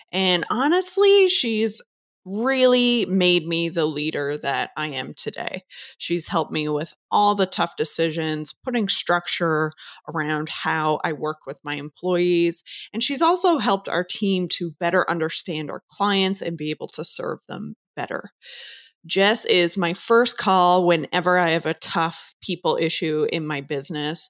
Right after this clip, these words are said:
and we cover so much in this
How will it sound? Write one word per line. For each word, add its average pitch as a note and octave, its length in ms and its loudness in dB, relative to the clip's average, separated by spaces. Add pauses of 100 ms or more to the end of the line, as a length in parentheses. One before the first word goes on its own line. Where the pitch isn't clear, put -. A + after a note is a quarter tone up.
(360)
and D3+ 480 -4 (120)
we F#3+ 340 -4
cover F#3 340 -4
so G#3 600 2
much F3 420 0
in F3+ 160 -4
this F3 240 -6